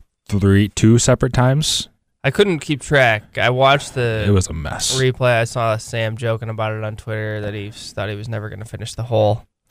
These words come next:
Speaker 1: I don't think he did. He, he definitely, he definitely did not think. He hit it up to the, he hit it over the green.
Speaker 2: Chipped it, and then chipped it across the green.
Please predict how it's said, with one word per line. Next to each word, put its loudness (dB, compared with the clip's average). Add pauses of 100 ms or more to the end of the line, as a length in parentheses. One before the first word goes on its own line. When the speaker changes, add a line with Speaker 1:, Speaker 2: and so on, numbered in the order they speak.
(120)
Speaker 1:
I 4
don't 6
think 4
he 6
did. 2
He, 4
he 6
definitely, 4
he 0
definitely 2
did 0
not -2
think. -8
He 2
hit 2
it 4
up 0
to 2
the, 2 (460)
he 4
hit 8
it 4
over 6
the 6
green. 4
Speaker 2:
Chipped 4
it, -4 (200)
and -2
then 2
chipped -8
it -4
across 0
the -14
green. -8